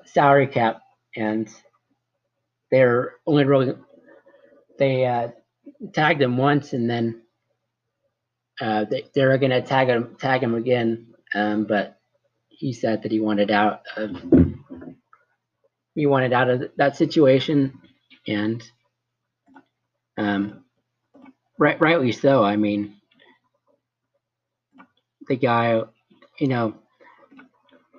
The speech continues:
yeah, right, right, rightly so. I mean, if you have a guy that, that stat-, stature, as we've seen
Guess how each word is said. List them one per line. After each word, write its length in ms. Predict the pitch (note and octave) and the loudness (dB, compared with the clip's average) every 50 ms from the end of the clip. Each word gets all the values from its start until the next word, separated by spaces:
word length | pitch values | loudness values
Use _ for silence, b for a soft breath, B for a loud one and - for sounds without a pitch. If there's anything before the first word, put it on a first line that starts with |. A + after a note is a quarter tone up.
| C#4 _ _ _ _ _ _ _ _ - _ _ - - - - _ _ - | -20 _ _ _ _ _ _ _ _ -20 _ _ -20 -20 -20 -20 _ _ -6
yeah, 240 | C#3+ B2+ A#2+ B2+ - - - | -2 -2 -2 -2 -4 -6 -2
right, 260 | D3+ D3 E3 - - | 0 0 0 0 2
right, 200 | F3 D#3 D#3+ D#3 - - - - | 2 2 2 0 -4 -16 -8 -4
rightly 320 | F3 F#3+ E3 - D3+ C3+ | -2 -2 -2 -2 -4 -8
so. 320 | A#2+ - - D#3 C#3 B2+ A#2 | -8 -4 -2 -2 0 0 -2
I 100 | A#2+ A#2+ | -4 -4
mean, 300 | B2 A#2+ A#2+ A#2+ A2+ - - - - - - | -6 -6 -8 -8 -10 -12 -14 -20 -20 -20 -20
if 120 | - - | -12 -6
you 100 | D3+ D#3 | -4 -4
have 80 | D3+ D#3 | -2 -2
a 60 | D3+ | -2
guy 260 | C3 D3+ D3 D3 D3 | -2 0 2 2 2
that, 260 | C3 C3+ B2+ B2 - - - | 2 0 -2 -4 -6 -10 -8
that 160 | A#2+ A#2+ A2+ | -6 -6 -6
stat-, 400 | - - C3+ B2+ C3+ C3+ - - | -6 -6 -4 -4 -4 -4 -6 -10
stature, 560 | - - C#3+ B2+ B2+ - - - C3 A#2 A2+ | -8 -4 -2 -2 -2 -2 -2 -2 0 0 0
as 140 | A2+ A2 - | 0 0 0
we've 160 | A#2+ A#2 A2+ | -2 -2 -2
seen 420 | - - B2+ B2 A#2 A2+ A2+ B | -2 -2 -2 -2 0 -2 -4 B